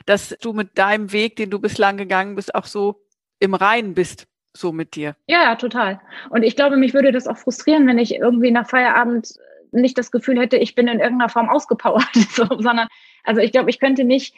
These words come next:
Speaker 2: so einen Job machen, wo ich von morgens bis abends irgendwelche Zahlen in Excel-Listen eingebe. Ich bin
Speaker 1: Mhm.
Speaker 2: total dankbar für Leute, die das für sich entdeckt haben, weil auf die bin ich ja auch angewiesen. Aber ich glaube, ich könnte das für mich nicht, sondern ich lebe so vom, vom Austausch mit anderen, vom Reinschnuppern in andere Bereiche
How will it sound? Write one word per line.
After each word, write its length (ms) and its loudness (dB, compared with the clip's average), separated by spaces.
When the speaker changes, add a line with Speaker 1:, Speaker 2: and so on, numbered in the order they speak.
Speaker 2:
so 80 0
einen 80 4
Job 180 2
machen, 360 2
wo 100 6
ich 160 4
von 140 0
morgens 280 0
bis 140 -4
abends 480 -2
irgendwelche 360 0
Zahlen 260 -2
in 100 -4
Excel-Listen 580 -2
eingebe. 540 -2
Ich 140 0
bin 140 2
Speaker 1:
Mhm. 20 -2
Speaker 2:
total 280 0
dankbar 260 0
für 100 0
Leute, 300 2
die 100 0
das 160 -2
für 120 -2
sich 160 -2
entdeckt 300 -2
haben, 200 0
weil 140 2
auf 160 -6
die 140 2
bin 200 4
ich 100 -4
ja 120 0
auch 60 -4
angewiesen. 640 4
Aber 260 2
ich 300 -6
glaube, 200 2
ich 80 -4
könnte 240 0
das 140 -10
für 120 2
mich 200 2
nicht, 260 -4
sondern 240 2
ich 100 2
lebe 340 6
so 160 4
vom, 320 2
vom 140 0
Austausch 420 -2
mit 160 0
anderen, 440 0
vom 220 0
Reinschnuppern 600 0
in 140 -2
andere 360 2
Bereiche 840 0